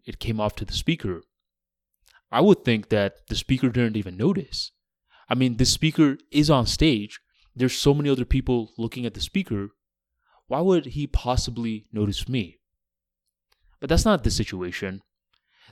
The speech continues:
The real, the reality is that for us as speakers and as audience members, We have much more connection than you can possibly imagine.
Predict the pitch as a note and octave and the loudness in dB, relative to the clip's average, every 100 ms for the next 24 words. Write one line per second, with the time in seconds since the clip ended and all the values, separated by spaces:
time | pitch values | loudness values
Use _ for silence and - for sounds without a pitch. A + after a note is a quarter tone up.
0 | - A#2 C#3 F3+ - _ _ _ - A#2 | -6 4 8 8 6 _ _ _ -8 2
1 | B2+ C#3 F3 F3 F3 B2+ A#2 A2+ A2 G2+ | 4 6 4 2 0 0 0 2 2 0
2 | - _ _ _ _ - B2 A2 C#3+ G#2 | -6 _ _ _ _ -2 0 2 2 0
3 | - - _ _ _ _ _ _ - B2 | -6 -10 _ _ _ _ _ _ -6 -2
4 | A#2+ - - - C#3 C#3+ A#2+ F2 - - | -2 -4 -6 -4 -2 -2 -2 -4 -12 -20
5 | _ _ _ _ _ B2 B2 A#2+ - A2 | _ _ _ _ _ 0 2 0 -4 -4
6 | G#2+ B2 C3+ G#2 G#2+ F2+ F#2 F2 - - | -2 0 0 -2 -6 -8 -10 -10 -12 -18
7 | _ _ _ _ _ _ A#2+ B2 E3 - | _ _ _ _ _ _ -2 2 2 0
8 | - A2+ A#2+ - A#2+ - G#2 G#2+ - A#2 | -8 -6 -4 0 -2 -2 -6 -6 -6 -8
9 | G#2+ G2 F#2+ G#2 - G#2+ G2 - F#2+ F2 | -6 -8 -8 -12 -8 -6 -6 -10 -12 -10
10 | F#2 G#2 G2+ E2 | -8 -8 -10 -14